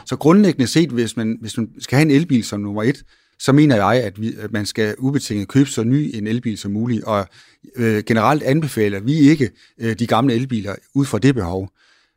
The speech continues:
Det, han så siger omkring at have bil nummer to, det er jo en anden situation, men jeg vil helt grundlæggende sige, at det kommer an på, hvordan man bruger bil nummer to. Øh, altså, hvis, hvis det igen er to daglige brugere af, af den her bil, jamen så, så vil jeg også sige, at man stadigvæk skal købe en,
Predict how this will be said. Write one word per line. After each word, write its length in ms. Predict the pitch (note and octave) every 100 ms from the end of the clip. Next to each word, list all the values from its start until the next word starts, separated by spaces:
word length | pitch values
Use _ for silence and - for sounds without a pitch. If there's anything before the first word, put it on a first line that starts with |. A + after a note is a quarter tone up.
| _ - - _ -
Det, 140 | G3
han 120 | F3
så 120 | D3+
siger 300 | D#3+ - E3+
omkring 460 | F#3 C3 - D#3 E3
at 60 | A2+
have 120 | C#3+
bil 220 | D#3+ F3
nummer 200 | C#3 A2
to, 220 | G#2 D#3 C3+
det 180 | C3
er 80 | B2+
jo 100 | E3
en 60 | C#3
anden 160 | D3
situation, 520 | E3+ A2+ G#2 - D3+ B2+ _ _ _
men 140 | B2+ C3+
jeg 100 | D#3+
vil 80 |
helt 180 | D3 F#3
grundlæggende 420 | C#3+ D#3+ D3+ A#2+
sige, 120 | - D3+
at 20 |
det 80 | C#3+
kommer 180 | C3
an 140 | C#3 F3
på, 140 | D#3
hvordan 240 | C3 C#3 A3+
man 200 | D#3 -
bruger 220 | B2+ C#3
bil 220 | C3 C3
nummer 200 | G#2+ F#2+
to. 280 | - B2 A#2 _ _ _ _ A#2
Øh, 140 | A#2 B2+
altså, 200 | B2 B2+
hvis, 180 | B2+ B2+
hvis 240 | C3+ B2+
det 100 | B2+
igen 300 | A#2+ C#3+ G#3
er 220 | F#3 B2
to 340 | - - G3 C#3
daglige 420 | A#2+ C#3 E3+ C3
brugere 480 | - B2+ D#3+ E3 G#2+
af, 140 | G#2+ B2
af 80 | A#2+
den 140 | C3+ C#3
her 80 |
bil, 280 | C3+ D#3 C3+ - _ _ -
jamen 120 | A#2
så, 280 | A2 E3+ C#3+
så 120 | D3
vil 80 | E3+
jeg 80 | C#3+
også 140 | F3
sige, 140 | D#3+ D3+
at 100 | A#2
man 80 |
stadigvæk 300 | G#2 D3 C3+
skal 160 | C3 A2
købe 300 | - D#3 -
en, 300 | G#2+ G2+